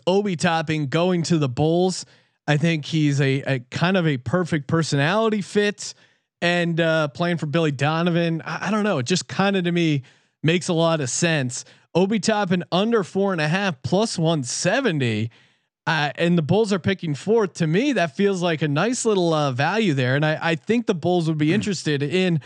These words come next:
Speaker 2: See,
Speaker 1: Obi Toppin.
Speaker 2: I, my, one of my, one of the props I got down, I, see, Obi Toppin's going to Cleveland.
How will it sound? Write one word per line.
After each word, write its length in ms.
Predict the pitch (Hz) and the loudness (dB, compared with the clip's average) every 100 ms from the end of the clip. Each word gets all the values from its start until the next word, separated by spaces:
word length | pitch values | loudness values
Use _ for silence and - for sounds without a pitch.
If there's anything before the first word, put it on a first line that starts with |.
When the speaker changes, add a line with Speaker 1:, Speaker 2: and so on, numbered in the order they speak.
| - | -4
Speaker 2:
See, 380 | 135 120 104 80 | 0 0 0 -2
Speaker 1:
Obi 260 | 190 185 165 | 0 2 2
Toppin. 540 | 147 185 180 - 120 101 | 2 0 0 -4 -8 -4
Speaker 2:
I, 140 | 117 - | -4 0
my, 260 | 123 135 | 0 2
one 220 | 135 139 | 2 0
of 80 | 156 | 0
my, 340 | 143 127 113 104 | 0 0 0 -2
one 180 | 110 151 | 0 0
of 40 | |
the 60 | 131 | -2
props 420 | - 120 120 104 | -2 0 0 0
I 120 | 110 | -2
got 240 | 101 101 90 | 0 -2 -2
down, 260 | 98 98 - | -2 -2 -4
I, 140 | 95 - 85 | -8 -10 -12
see, 200 | - 131 - - _ _ - | -8 -8 -8 -20 _ _ 0
Obi 300 | 139 165 143 | 2 2 0
Toppin's 460 | 147 131 123 107 | 0 -2 -2 -4
going 280 | 113 104 95 | 0 0 0
to 60 | 85 | -4
Cleveland. 480 | - 67 57 - | -8 -10 -10 -16